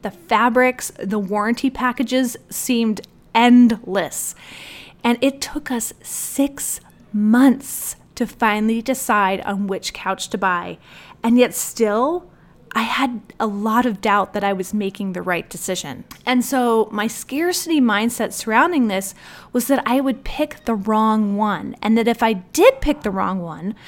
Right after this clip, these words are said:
that I would be stuck and never be able to get another couch. Like, there was no way out of it.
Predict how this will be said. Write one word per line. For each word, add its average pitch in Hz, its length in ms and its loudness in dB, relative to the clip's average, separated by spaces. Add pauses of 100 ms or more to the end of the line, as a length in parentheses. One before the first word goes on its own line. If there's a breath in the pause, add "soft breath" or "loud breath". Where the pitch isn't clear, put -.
(240 loud breath)
that 269 100 4
I 294 100 6
would 311 160 2
be 294 120 4
stuck - 760 2
and 233 320 6
never 349 300 6
be 294 160 6
able 254 160 4
to 247 140 -6
get 240 120 2
another 190 320 -2
couch. - 560 -8
Like, 208 180 -2
there 254 120 6
was 226 220 0
no 277 340 10
way 247 280 4
out 180 200 -2
of - 120 -16
it. - 360 -16